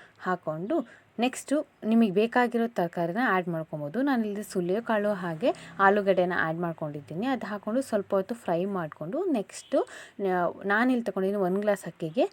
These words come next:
ಒನ್ ಆ್ಯಂಡ್ ಹಾಫ್ ಗ್ಲಾಸಷ್ಟು ನೀರು ಹಾಕ್ಕೊಂಡು ನೆಕ್ಸ್ಟ್ ಕೊತ್ತಂಬರಿ ಸೊಪ್ಪು ಮೇಲೆ ಸ್ಪ್ರೆಡ್ ಮಾಡಿಬಿಟ್ಟು ಸ್ವಲ್ಪ ತುಪ್ಪ ಫ್ಲೇವರಿಗೆ ಹಾಕ್ಕೊಂಡು ಸ್ವಲ್ಪ ಹೊತ್ತು ಕುಕ್ಕರ್ ಮುಚ್ಚಿ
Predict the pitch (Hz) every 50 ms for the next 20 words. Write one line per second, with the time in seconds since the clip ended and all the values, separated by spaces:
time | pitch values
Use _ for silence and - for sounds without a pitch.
0 | - - - - - 190 185 196 202 208 214 180 170 185 185 202 - - 170 165
1 | 170 170 165 - 170 - - - 190 170 165 165 175 196 190 160 196 277 - -
2 | - - - _ _ - - 190 170 - - 165 160 156 180 247 339 - - _
3 | _ - - 208 190 - - - 196 - 180 - 196 180 190 196 190 190 175 -
4 | 185 - - 180 180 175 170 160 175 175 - - - 170 160 160 147 175 190 196
5 | 180 156 147 160 151 - - 226 285 - _ _ _ _ _ _ _ _ - -
6 | - - _ _ _ _ _ - - - 247 240 254 240 - 226 220 - - 160
7 | _ - - 147 - - - - - _ _ - - 214 202 202 185 175 160 170
8 | 160 160 202 254 269 - - - _ - - 196 190 - - 170 175 180 214 302
9 | 311 233 - - - - - - - - - - - - - 226 208 185 170 -
10 | 175 170 - 339 466 571 - - - - - - - - - - - - - -
11 | - 269 254 240 - 240 226 214 202 190 180 196 202 - - - - 269 349 415